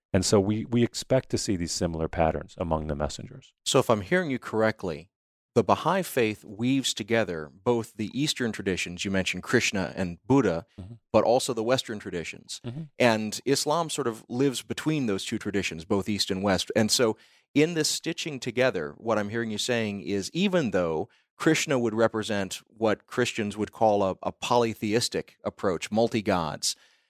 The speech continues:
Speaker 2: and maybe Buddha, f-, by some estimations, would be no god, you still see those as being representations of a deeper monotheism. Have I heard that correctly?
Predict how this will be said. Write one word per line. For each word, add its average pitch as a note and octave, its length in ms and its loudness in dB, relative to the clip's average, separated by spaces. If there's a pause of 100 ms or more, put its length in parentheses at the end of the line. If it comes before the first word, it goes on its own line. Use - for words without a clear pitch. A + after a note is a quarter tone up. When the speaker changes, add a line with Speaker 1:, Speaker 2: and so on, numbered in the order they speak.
(200)
Speaker 2:
and G#2 220 4
maybe A#2 340 2
Buddha, G#2+ 600 0 (120)
f-, - 220 -10
by G2+ 180 2
some A#2+ 460 0
estimations, G2 680 -6
would G2 240 -8
be G2 160 -2
no G2+ 260 4
god, C#2+ 440 -2 (360)
you D3 280 2
still D#3 380 0
see D#3+ 300 -2
those A2+ 380 0
as G#2 220 0
being G#2 260 -4
representations G2+ 880 -2
of F2+ 140 -2
a E2+ 160 0 (120)
deeper B2 320 2
monotheism. F#2 880 -2
Have G2+ 120 0
I G2 80 6
heard D3+ 280 -2
that B2 200 0
correctly? C#3+ 520 -2